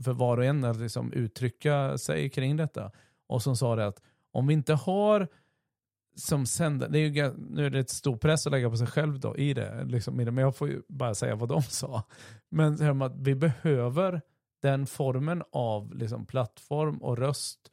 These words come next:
Annars undrar jag, finns vi som samfund om tio år? Alltså, för att, och då pratar vi om den gemensamma debatten, samtalet, få se, alltså, få höra om, eh, berättelser från församlingar på andra sätt,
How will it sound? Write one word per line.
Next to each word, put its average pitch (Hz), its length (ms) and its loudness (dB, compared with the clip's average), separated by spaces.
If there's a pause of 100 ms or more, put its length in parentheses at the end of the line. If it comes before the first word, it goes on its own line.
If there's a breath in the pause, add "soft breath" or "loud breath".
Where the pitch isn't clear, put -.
(480)
Annars 139 420 2
undrar 156 240 2
jag, 110 140 -2
finns 113 440 -2
vi 214 80 -2
som 208 180 -6
samfund 113 440 -2
om 107 160 -6
tio 110 340 -4
år? - 280 -4
Alltså, 127 240 -4
för 135 140 0
att, 127 200 0 (840 soft breath)
och 156 80 0
då 151 80 2
pratar 165 280 2
vi 143 80 4
om 139 60 4
den 139 120 4
gemensamma 131 440 2
debatten, 120 800 0
samtalet, 135 840 2 (600)
få 143 80 0
se, 139 440 2
alltså, 139 280 0
få 131 140 0
höra 135 500 4
om, 127 560 0
eh, 117 580 0
berättelser 127 880 0
från 127 220 -2
församlingar 135 640 -2
på 135 120 -2
andra 120 280 0
sätt, 151 280 0